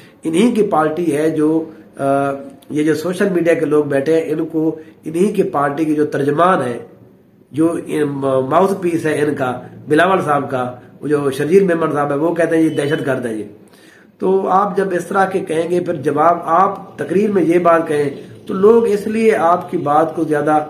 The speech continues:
अ, अहमियत नहीं देते। लेकिन मैं ये समझता हूँ कि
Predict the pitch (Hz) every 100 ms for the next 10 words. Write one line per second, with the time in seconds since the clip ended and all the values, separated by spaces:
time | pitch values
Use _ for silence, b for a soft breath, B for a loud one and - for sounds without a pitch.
0 | - B B B - 135 135 139 - -
1 | - 135 160 180 160 180 147 127 131 156
2 | 170 165 165 156 151 170 165 214 185 165
3 | 165 160 147 147